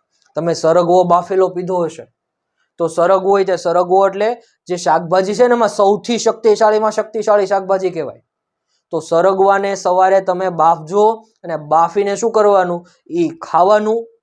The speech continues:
જે ઓલો છાલા નીકળે એ કાંઈ ફેંકી દેવાના,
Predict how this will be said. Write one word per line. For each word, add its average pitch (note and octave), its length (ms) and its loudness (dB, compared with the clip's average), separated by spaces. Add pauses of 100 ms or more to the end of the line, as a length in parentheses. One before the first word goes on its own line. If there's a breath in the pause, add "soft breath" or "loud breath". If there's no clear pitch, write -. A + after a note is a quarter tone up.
(200)
જે D#3 240 -6
ઓલો D3+ 340 -6
છાલા E3 340 0
નીકળે F3+ 300 -4
એ E3+ 40 -6
કાંઈ D#3+ 220 -6
ફેંકી E3 240 -2
દેવાના, G3+ 440 2